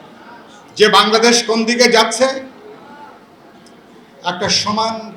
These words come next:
কাঁচের মধ্যে যদি পারদ রেখে দেন, পারদটা কোন দিকে যাবে যেভাবে বলা যায় না। আট মাস পার হওয়ার পরেও দেশের এরকম একটা অনিশ্চিত একটা অবস্থা।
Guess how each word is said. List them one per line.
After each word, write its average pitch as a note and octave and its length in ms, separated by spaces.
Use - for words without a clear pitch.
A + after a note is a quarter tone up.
কাঁচের F#3 380
মধ্যে G#3+ 400
যদি G3+ 300
পারদ E3 400
রেখে F3+ 240
দেন, C3 220
পারদটা G3+ 500
কোন G3+ 340
দিকে G3 280
যাবে E3 460
যেভাবে F#3+ 380
বলা F3 300
যায় F3+ 280
না। A3 200
আট A#3+ 260
মাস C4 300
পার B3+ 160
হওয়ার A#3 280
পরেও A3 520
দেশের G#3+ 340
এরকম G#3 300
একটা F#3+ 180
অনিশ্চিত F3+ 580
একটা E3 200
অবস্থা। - 520